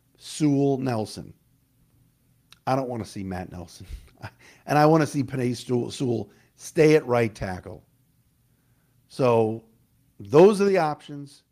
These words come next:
Jonah Jackson, finger injury, did not practice the last couple of days. And we're going to see, uh, if he'll be able to play in the game this weekend. Now, again, it's week two. You don't wanna, uh, um,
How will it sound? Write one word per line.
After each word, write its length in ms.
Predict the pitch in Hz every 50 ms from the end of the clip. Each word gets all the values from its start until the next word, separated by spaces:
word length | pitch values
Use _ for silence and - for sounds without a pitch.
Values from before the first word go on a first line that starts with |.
| _ _ _ _ _ _ _ _ _ _ _
Jonah 280 | - 135 143 156 170 165
Jackson, 500 | 135 156 160 156 156 147 - - 160 147
finger 360 | - - 151 139 131 131 135
injury, 300 | 131 131 123 127 135 131
did 100 | 123 107
not 200 | 110 117 123 -
practice 400 | - 143 143 139 135 - 143 123
the 60 | 135
last 280 | 139 139 139 131 135 -
couple 220 | 151 139 139 143
of 60 | 143
days. 460 | 135 127 123 120 120 123 120 120 - _ _ _ _ _ _ _ _ _ _ _ _ -
And 180 | 127 120 113
we're 180 | 110 120 127 131
going 280 | 127 139 139 139 143
to 100 | 139 127
see, 520 | 123 - - 165 147 120 92 104 117 120 - _ _ _ _ _ _ _ -
uh, 240 | 101 101 98 101 95
if 220 | - 123 127 127 -
he'll 160 | - 139 131
be 180 | 127 131 127 127
able 160 | 123 123 127 120
to 60 | 117
play 540 | 120 - 170 202 190 147 117 107 117 131 - _ _ _ _ _ _ _ _
in 140 | - 139 135
the 60 | 131
game 260 | 117 123 120 120 113
this 200 | 113 107 - -
weekend. 360 | 101 98 90 - 87 62 - - _ _ _
Now, 180 | - 127 120 120
again, 260 | 113 135 156 139 117
it's 180 | 110 98 - -
week 320 | 117 123 135 127 135 -
two. 480 | - - 143 143 135 135 135 131 135 - - _ _ _ _ _
You 140 | - 127 143
don't 240 | 135 131 135 143 -
wanna, 360 | 131 131 131 131 131 127 127 - _ _ _ _ _ _ _
uh, 360 | - 110 101 95 95 95 92 - -
um, 440 | - 92 80 69 65 62 57 55 -